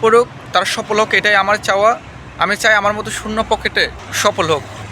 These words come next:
এই কারণে বলবো, আপনারা চাইলে ভিজিট ভিসায় সেখানে যে-, যেতে পারেন। গি-, যাওয়ার পরে সেখানে রেড কার্ড করতে পারবেন। এটা কীভাবে করবেন সেটা নিয়ে অনেকগুলো ভিডিও আছে, বিভিন্ন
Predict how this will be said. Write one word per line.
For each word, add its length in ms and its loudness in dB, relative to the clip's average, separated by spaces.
এই 100 4
কারণে 260 2
বলবো, 300 4
আপনারা 380 4
চাইলে 360 4
ভিজিট 340 -6
ভিসায় 220 -2
সেখানে 280 0
যে-, 240 0
যেতে 240 2
পারেন। 280 4
গি-, 200 -6
যাওয়ার 300 4
পরে 360 4
সেখানে 400 2
রেড 200 2
কার্ড 160 2
করতে 240 -4
পারবেন। 240 2
এটা 200 4
কীভাবে 360 0
করবেন 200 -2
সেটা 220 0
নিয়ে 100 0
অনেকগুলো 320 -2
ভিডিও 240 0
আছে, 160 -2
বিভিন্ন 280 -2